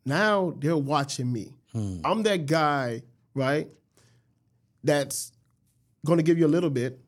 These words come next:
Speaker 1: You ever seen a movie, uh, you ever seen the, uh, video with, with Scarface? When he walks into the store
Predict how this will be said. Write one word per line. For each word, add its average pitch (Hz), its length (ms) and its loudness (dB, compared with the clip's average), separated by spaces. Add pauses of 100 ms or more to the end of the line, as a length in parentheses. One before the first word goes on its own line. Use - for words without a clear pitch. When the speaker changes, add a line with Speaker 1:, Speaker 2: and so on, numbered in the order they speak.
(120)
Speaker 1:
You 208 160 4
ever 208 100 2
seen 208 160 -2
a 190 60 0
movie, 185 420 0
uh, 160 40 2
you 175 120 2
ever 180 80 0
seen 180 160 0
the, 165 120 2
uh, 160 220 2
video 156 300 4
with, 147 300 0
with 131 160 -4
Scarface? 156 680 -2 (120)
When 143 100 0
he 147 60 4
walks 151 360 0
into 156 580 0 (520)
the 131 160 0
store 131 680 0